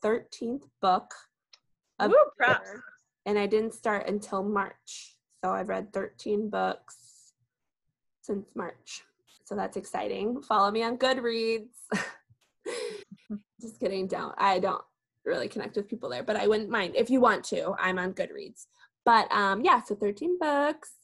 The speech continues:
Speaker 1: I'm reading one right now. It's called, well, and, but the other thing too is, like, while it's an escape, it's also a way to learn about, more about what's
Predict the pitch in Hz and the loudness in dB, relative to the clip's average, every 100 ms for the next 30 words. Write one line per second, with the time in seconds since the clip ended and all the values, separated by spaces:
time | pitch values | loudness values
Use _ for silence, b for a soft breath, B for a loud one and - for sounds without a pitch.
0 | - 214 214 233 254 240 233 214 202 202 | -4 2 4 4 4 2 2 -2 -2 -2
1 | 214 - - 202 196 196 - 302 349 320 | -2 -6 -2 2 4 2 2 6 6 6
2 | 302 294 285 302 269 294 330 269 226 - | 0 -2 -2 -2 0 -2 -2 -6 -8 -4
3 | 277 233 226 214 214 214 220 247 247 226 | 0 2 2 -2 2 4 6 4 -2 -6
4 | 208 - 220 220 214 214 208 220 220 202 | -6 -4 0 0 -2 0 0 2 2 0
5 | 202 196 196 190 185 190 190 196 202 214 | 0 -2 -4 -6 -6 -6 -8 -6 -6 -6
6 | - - 202 214 214 214 214 - 202 196 | -10 -6 -4 0 2 2 0 0 0 2
7 | 202 208 220 226 - _ _ - 196 202 | 2 2 2 2 0 _ _ -10 -2 -2
8 | 202 | -2